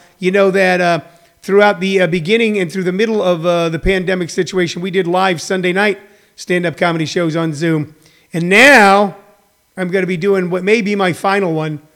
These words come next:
uh, this New Year's Eve. Only nineteen dollars and ninety-five cents. Uh, you get to join in to see the entire festivities going on live in person.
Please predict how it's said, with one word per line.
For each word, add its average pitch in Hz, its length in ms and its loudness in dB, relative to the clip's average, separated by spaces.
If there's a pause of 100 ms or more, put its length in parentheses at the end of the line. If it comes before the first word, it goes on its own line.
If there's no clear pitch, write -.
(260)
uh, 165 380 -2
this 175 240 -2
New 196 100 -2
Year's 170 320 -2
Eve. 165 320 -2 (200)
Only 233 200 4
nineteen 220 380 0
dollars 214 300 2
and 202 60 -4
ninety-five 196 440 -2
cents. 190 400 -4 (340)
Uh, 170 320 0
you 180 120 -4
get 185 120 -4
to 170 80 -8
join 185 320 0
in 180 140 0
to 165 60 -6
see 170 120 -8
the 180 120 -2
entire 180 300 0
festivities 170 580 -4
going 175 180 -2
on 165 160 -2
live 180 300 -2
in 170 180 -6
person. 175 420 -4